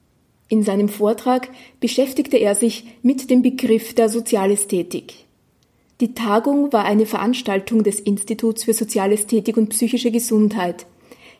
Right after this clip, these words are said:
geleitet von Professor Michael Muselek, in Kooperation mit dem Saint Catherine's College der University of Oxford. In dieser Sendung bringen wir Berliands Vortrag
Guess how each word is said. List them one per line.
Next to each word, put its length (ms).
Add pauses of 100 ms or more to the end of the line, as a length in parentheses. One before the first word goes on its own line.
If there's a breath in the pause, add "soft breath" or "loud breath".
(140)
geleitet 500
von 280
Professor 680
Michael 460
Muselek, 680 (760 soft breath)
in 260
Kooperation 960 (380 loud breath)
mit 260
dem 300
Saint 340
Catherine's 560
College 520 (320 loud breath)
der 100
University 680
of 160
Oxford. 580 (1300)
In 320
dieser 340
Sendung 560
bringen 340
wir 140
Berliands 460
Vortrag 720